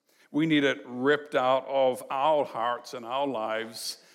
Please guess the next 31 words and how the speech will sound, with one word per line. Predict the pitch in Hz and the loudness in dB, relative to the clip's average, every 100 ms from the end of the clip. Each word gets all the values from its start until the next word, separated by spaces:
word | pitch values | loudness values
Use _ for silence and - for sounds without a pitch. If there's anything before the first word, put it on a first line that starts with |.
| - | -6
We | 151 | -2
need | 165 156 | 0 0
it | 143 | -2
ripped | 143 143 135 - | 0 0 0 0
out | 139 147 147 | 2 4 4
of | 127 | 2
the | 135 | 0
entire | 127 - 160 139 | -2 -2 0 2
universe | 120 147 226 127 127 127 - - - - _ | 2 2 2 2 2 2 0 -4 -8 -14 _
and | 143 127 123 | -10 -10 -2
gone. | 165 220 196 117 87 - - _ _ _ _ _ - | 4 6 6 0 -6 -16 -20 _ _ _ _ _ -2
And | 170 185 | 0 6
with | 190 294 | 4 6
it | 240 - | 4 4
will | 226 233 | 4 4
go | 226 233 220 226 | 8 6 6 4
all | 214 269 311 320 | 6 6 6 2
of | 381 262 | 0 -4
its | - - | -6 -8
consequences, | - 214 190 190 - 175 160 160 147 - - - - _ _ _ - | -6 -4 -4 -4 -8 -14 -8 -10 -10 -20 -20 -20 -20 _ _ _ 4
all | 220 269 262 | 6 6 6
of | 233 190 | 4 4
the | 208 | 2
bitter | 151 - 196 214 220 | 0 2 6 8 6
fruit | - - 220 180 143 - - _ _ _ _ | 2 -4 4 4 4 -4 -20 _ _ _ _
that | 151 151 | 0 0
it | 147 | -2
produces. | - 156 120 110 - - - - - - _ _ _ _ _ _ | -2 -4 -4 -8 -10 -14 -18 -18 -16 -20 _ _ _ _ _ _
And | - | -8
that's | 135 - | -6 -2
what, | 139 | -2